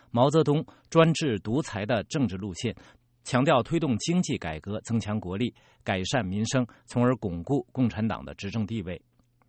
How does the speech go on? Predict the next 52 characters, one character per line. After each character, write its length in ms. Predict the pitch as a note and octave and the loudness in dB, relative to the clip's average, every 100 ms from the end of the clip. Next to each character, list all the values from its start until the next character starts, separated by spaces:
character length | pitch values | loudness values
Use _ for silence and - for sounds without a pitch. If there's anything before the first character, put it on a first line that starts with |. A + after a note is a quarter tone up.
| _ _ _ _ - - - _ _ - | _ _ _ _ -20 -20 -20 _ _ 4
但 160 | F3 | 4
是 200 | - D3+ | 6 2
习 160 | - E3 | 4 2
近 180 | G3+ A#2 | 2 0
平 260 | G#2+ B2 | 0 0
雷 200 | A#2+ A#2+ | 2 2
厉 180 | D#3 A2 | 2 -2
风 200 | - C#3+ | -2 -4
行 200 | - A2 | -2 -2
的 180 | B2 G2 | 0 -2
反 300 | - A2 C3 | -2 -2 -2
腐 240 | D#3+ F2+ E2+ | -4 -8 -10
肃 200 | - A#2+ | -6 -6
贪 240 | - B2+ B2+ | -2 -2 -2
以 120 | A#2 | -4
及 120 | A2 C#3+ | -2 0
强 200 | A#2 B2 | 0 -2
化 260 | D3+ C3+ A2 | 2 2 2
意 180 | E3+ | 0
识 180 | B2+ A#2 G2 | 0 -2 -4
形 200 | G#2 C3 | -2 -2
态 160 | D#3 | -2
的 140 | A2 F#2 | -4 -4
种 220 | G2+ A#2+ | -4 -4
种 280 | G2+ D2+ D#2 | -6 -10 -4
做 180 | C3+ G#2+ | -4 -2
法 160 | F2 | -6
表 180 | F#2+ D#2 | -6 -8
明， 240 | E2 F2 - - - _ | -6 -8 -10 -20 -20 _
邓 160 | G3 D3+ | 2 2
小 200 | G2 F#2+ | 0 -4
平 240 | - B2 | -2 -2
时 160 | - G#2 | -2 -2
代 180 | A#2 - - _ | -2 -2 -20 _
G 120 | - | 0
D 160 | D3+ D#3+ | 2 2
P 240 | - F3 A#2 | 2 -2 0
增 280 | D#3+ F3 | 0 0
长 260 | E3 D2 D#2+ | -2 -6 -4
压 160 | A#2+ B2+ | 0 2
倒 120 | F2+ | 0
一 120 | F2 | -4
切 200 | A2 C#3 | -6 -4
的 80 | G#2+ | -4
硬 200 | B2 D#3+ | -2 0
道 160 | A2 F2+ | 0 -2
理 220 | C#2 B1+ | -4 -12
可 180 | - A#2+ | -8 -6
以 140 | G#2 | -6
告 240 | E2+ C#3 F#2+ | -2 -2 -2
一 100 | F2 | -4
段 180 | A#2 | -6